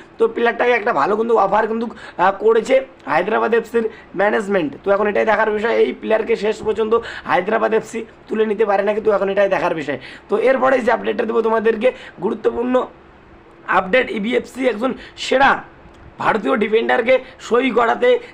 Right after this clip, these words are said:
চাইছে। তো সেই ভারতীয় ডিফেন্ডারটা হলো, আহ, কেবিএফসির প্লেয়ার, অর্থাৎ কেরালা ব্লাস্টার এফসির প্লেয়ার হর্নিবাম রুইবা। তো হর্নিবাম রুইবাকে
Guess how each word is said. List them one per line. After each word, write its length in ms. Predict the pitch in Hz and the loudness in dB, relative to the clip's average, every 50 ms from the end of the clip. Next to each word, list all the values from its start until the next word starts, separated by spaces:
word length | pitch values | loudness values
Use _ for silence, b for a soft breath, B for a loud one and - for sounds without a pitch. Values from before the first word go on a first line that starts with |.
| B - | B 0
চাইছে। 360 | - 226 214 214 190 233 247 | 2 4 4 4 2 0 0
তো 160 | - - 247 | 0 0 -2
সেই 320 | 233 - 262 254 277 - B B B B B - | 0 2 0 0 0 -2 B B B B B -2
ভারতীয় 380 | - 160 196 220 202 262 262 | -2 0 0 0 0 0 0
ডিফেন্ডারটা 640 | 226 233 226 226 240 247 247 254 247 247 - 247 240 | 0 2 2 2 2 2 0 0 0 0 2 2 4
হলো, 200 | 247 254 254 247 B B B B B B - | 4 4 2 0 B B B B B B -2
আহ, 120 | 160 180 180 | -2 0 2
কেবিএফসির 600 | - 226 220 214 262 254 220 190 - - - 226 220 | 2 2 2 4 2 0 0 -2 -4 -4 -4 -4 -4
প্লেয়ার, 260 | - - 240 247 240 233 | -4 -2 -2 0 0 0
অর্থাৎ 260 | 233 214 - 262 - - B B B B B B B B B B - - - | 0 0 0 -2 -4 -6 B B B B B B B B B B -20 -4 0
কেরালা 380 | 254 262 262 254 277 277 277 | 2 4 4 6 6 4 4
ব্লাস্টার 400 | 247 220 233 226 214 - - 262 | 4 4 4 4 2 2 2 2
এফসির 400 | 269 262 262 - - 285 277 277 - - - - - - - | 2 2 0 -2 -2 -2 -2 -2 -6 -12 -20 -20 -20 -16 -6
প্লেয়ার 320 | - 254 262 269 262 262 208 | -2 2 4 4 4 4 4
হর্নিবাম 640 | 156 143 156 196 226 240 247 254 226 254 262 254 254 | 2 4 4 4 2 2 0 0 0 0 2 2 2
রুইবা। 320 | 247 254 254 247 277 277 | 0 2 2 2 0 2
তো 160 | 277 - 254 | 2 2 2
হর্নিবাম 540 | 208 175 185 208 226 254 254 233 262 254 247 | 4 4 2 2 0 0 0 0 0 2 2
রুইবাকে 440 | 233 233 240 240 254 254 233 247 | 0 0 0 0 0 2 2 2